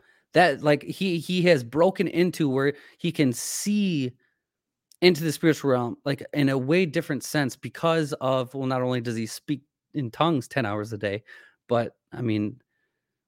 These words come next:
that it's an anointing I've, I've never seen before. Other, you know, it, it's, it's a very strong anointing. However, he said he heard them speak and they're like, "Oh my gosh, he's up. We gotta get outta here." Like, he heard that loud. Yeah, him and his wife will tell you about,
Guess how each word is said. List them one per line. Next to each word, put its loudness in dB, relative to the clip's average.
that 2
it's 0
an 4
anointing 4
I've, 0
I've -2
never -2
seen -2
before. -4
Other, -2
you -4
know, -8
it, -2
it's, -4
it's -4
a -8
very 4
strong 4
anointing. -2
However, 0
he 0
said 6
he 8
heard 2
them 4
speak 2
and 2
they're 0
like, 0
"Oh -4
my -4
gosh, -4
he's -8
up. -6
We -10
gotta -8
get -4
outta -2
here." -14
Like, -2
he 4
heard 6
that 4
loud. 2
Yeah, 4
him 4
and 6
his 4
wife 4
will 2
tell 4
you 4
about, 0